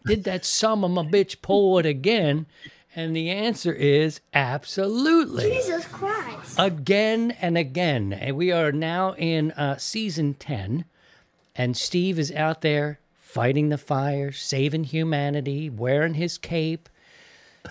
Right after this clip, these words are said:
Speaker 1: And he says he will, uh, he will be here at some point. So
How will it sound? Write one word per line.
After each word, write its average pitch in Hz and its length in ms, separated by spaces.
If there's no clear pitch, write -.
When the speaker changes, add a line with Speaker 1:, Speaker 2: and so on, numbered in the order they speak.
Speaker 1:
And 127 200
he 120 100
says 131 320
he 139 180
will, 135 320
uh, 127 320
he 117 220
will 127 160
be 127 240
here 123 560
at 120 180
some 127 340
point. 85 440
So 80 340